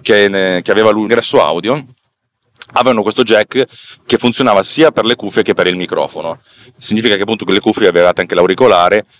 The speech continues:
dato che deve veicolare due canali audio, cioè il destro e il sinistro,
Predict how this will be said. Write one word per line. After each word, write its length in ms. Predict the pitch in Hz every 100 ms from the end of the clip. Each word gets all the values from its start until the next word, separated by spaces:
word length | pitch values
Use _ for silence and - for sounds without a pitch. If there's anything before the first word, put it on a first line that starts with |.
| _
dato 300 | 101 131 143
che 80 | 117
deve 140 | 107
veicolare 640 | 107 107 110 113 101 92 92
due 200 | 110 139
canali 400 | 135 113 113 107
audio, 460 | 90 80 85 82
cioè 160 | 80 87
il 60 | 98
destro 240 | 110 110
e 20 |
il 60 | 104
sinistro, 680 | 113 104 87 - 82 78